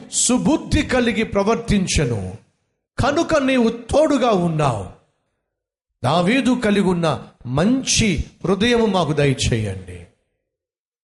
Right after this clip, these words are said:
యవనస్తుడే కానీ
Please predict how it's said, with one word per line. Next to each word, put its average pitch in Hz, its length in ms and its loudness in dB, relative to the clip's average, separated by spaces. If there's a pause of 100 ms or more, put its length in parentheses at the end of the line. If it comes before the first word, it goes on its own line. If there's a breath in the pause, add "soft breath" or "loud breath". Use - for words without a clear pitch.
(200)
యవనస్తుడే 269 1080 0 (320)
కానీ 160 560 0